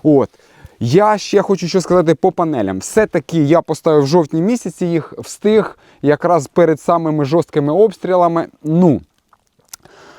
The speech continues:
питання в другому. А, питання от з досвіду. Я чищу панелі, тому що снігу максимально. Дивіться, гори снігу, гори, сніг іде і зараз. Якщо ви бачите, йде сніг,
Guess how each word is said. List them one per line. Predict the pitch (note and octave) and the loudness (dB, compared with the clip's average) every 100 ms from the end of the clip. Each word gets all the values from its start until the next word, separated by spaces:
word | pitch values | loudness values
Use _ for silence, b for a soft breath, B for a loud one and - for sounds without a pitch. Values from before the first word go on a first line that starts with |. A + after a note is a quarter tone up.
| B | B
питання | D#3 E3+ G3+ F3+ | -2 0 0 0
в | |
другому. | F3+ E3 D3 A2+ G#2 - | 0 2 0 0 -4 0
А, | B2 B2+ B2+ B2 A#2+ A#2 | 2 4 4 4 2 0
питання | E3+ G3+ G3 | 0 -2 0
от | F#3 C#3+ C3 | 0 -2 -4
з | |
досвіду. | C#3 E3 D#3 F#3 F#3+ A3+ - | 0 0 0 -4 -4 -4 -6
Я | - C#3+ F3+ | -2 -2 0
чищу | F#3+ F3 E3+ | -4 -6 -6
панелі, | - D#3 F#3 F#3 | -4 -2 -2 -2
тому | - D#3+ D3+ | -2 -2 -4
що | D3 | -6
снігу | - F3 D3 | -4 -2 -2
максимально. | C3 D3 - D3+ C#3+ B2 A2+ | -2 -4 -4 -6 -2 0 -2
Дивіться, | A#2 D#3 - A2 | -2 -2 -2 -2
гори | B2 D3+ C#3 | 2 2 0
снігу, | A2+ A#2 G#2 E2+ F2+ | -4 -10 -8 -8 -4
гори, | A2 C#3 C#3 A2 | 0 2 0 -4
сніг | - D3 | -4 -2
іде | C#3 C3 C#3+ | 0 0 0
і | |
зараз. | A#2+ B2 G2 F#2 | 2 0 0 -2
Якщо | A2+ - D3+ | -4 -2 0
ви | C3+ | 0
бачите, | B2+ D3+ - A#2 | 0 -2 -4 -6
йде | A#2 A#2 | -4 -4
сніг, | E3 A3 | -4 -6